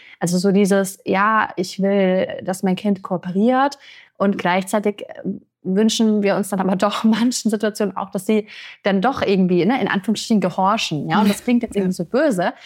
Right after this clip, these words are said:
Speaker 1: aber ich find's halt hilfreich, sich das noch mal deutlich zu machen. Ja, weil dann doch einfach die Idee oft ist, „Na ja, wenn mein Kind nicht mitmacht, dann hab ich's halt nicht hinbekommen. So, dann bin ich wohl doch nicht so eine gute
Speaker 2: Ja.
Speaker 1: Mama oder ein guter Papa.“
Speaker 2: Mhm.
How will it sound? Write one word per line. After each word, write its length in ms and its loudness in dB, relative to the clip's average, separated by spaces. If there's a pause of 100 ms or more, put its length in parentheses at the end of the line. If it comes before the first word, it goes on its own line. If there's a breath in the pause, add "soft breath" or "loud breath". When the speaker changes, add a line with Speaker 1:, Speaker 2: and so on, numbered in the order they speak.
(140 loud breath)
Speaker 1:
aber 220 0
ich 140 -6
find's 180 0
halt 120 2
hilfreich, 460 0
sich 100 -2
das 160 -14
noch 140 -4
mal 100 0
deutlich 500 -2
zu 120 -6
machen. 400 -2 (720 loud breath)
Ja, 220 2
weil 100 2
dann 120 4
doch 120 0
einfach 260 0
die 140 0
Idee 260 2
oft 180 -2
ist, 160 -2
„Na 80 2
ja, 140 2
wenn 80 2
mein 100 0
Kind 160 -8
nicht 120 -4
mitmacht, 400 -2
dann 100 -2
hab 120 -2
ich's 140 -8
halt 120 -8
nicht 140 0
hinbekommen. 580 2
So, 360 0
dann 140 -4
bin 140 0
ich 160 -2
wohl 80 0
doch 260 0
nicht 160 -2
so 80 0
eine 100 0
gute 200 0
Speaker 2:
Ja. 60 0
Speaker 1:
Mama 320 -2
oder 80 -4
ein 100 -4
guter 160 -6
Papa.“ 420 -4
Speaker 2:
Mhm. 300 4